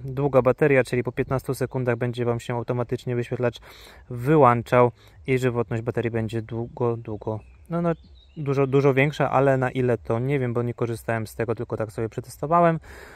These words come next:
więc ja to na razie wyłączę. E, tak, jeżeli chodzi o dotyk, to tutaj powiem szczerze, że pod względem dotyku, jak ja nie lubię urządzeń dotykowych, to to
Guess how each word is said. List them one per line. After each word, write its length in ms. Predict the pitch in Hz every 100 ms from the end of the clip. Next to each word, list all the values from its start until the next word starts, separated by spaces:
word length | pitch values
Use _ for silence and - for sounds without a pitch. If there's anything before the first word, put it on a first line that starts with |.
| - - -
więc 200 | 117 -
ja 100 | 120
to 120 | 117
na 120 | 117
razie 260 | 117 110 107
wyłączę. 680 | 123 135 131 127 135 120 - - _ _ _ - _ _ - - - _ - - - - -
E, 240 | 123 123
tak, 260 | - 113 139
jeżeli 300 | 143 185 175
chodzi 380 | 170 151 151 147
o 220 | 139 135 135 -
dotyk, 520 | 139 147 123 131 -
to 120 | -
tutaj 200 | 127 131
powiem 220 | 123 123 123
szczerze, 340 | - 127 120
że 180 | 120 120
pod 200 | - 127 - -
względem 400 | - 139 123 123
dotyku, 400 | 117 139 127 123
jak 220 | 120 -
ja 220 | 127 131
nie 160 | 127 117
lubię 300 | 131 131 120 120 - -
urządzeń 560 | 123 135 123 117 113
dotykowych, 640 | 110 131 135 139 123 127 131 - - - -
to 120 | 117
to 320 | - 123 123